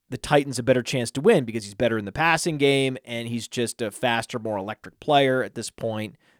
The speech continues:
than Derrick Henry, though Derrick Henry is clearly Derrick Henry and he's a good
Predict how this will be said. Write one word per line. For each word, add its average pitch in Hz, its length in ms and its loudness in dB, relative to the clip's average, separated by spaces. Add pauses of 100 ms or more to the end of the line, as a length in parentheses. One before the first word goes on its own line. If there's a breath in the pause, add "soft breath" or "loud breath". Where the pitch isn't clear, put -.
than 107 480 -2 (280)
Derrick 113 260 0
Henry, 180 320 6
though 120 160 2
Derrick 113 300 -2
Henry 127 380 2
is 131 120 -4
clearly 139 380 4
Derrick 143 300 4
Henry 202 400 6
and 185 100 -2
he's 156 120 -2
a 127 40 -4
good 143 240 -2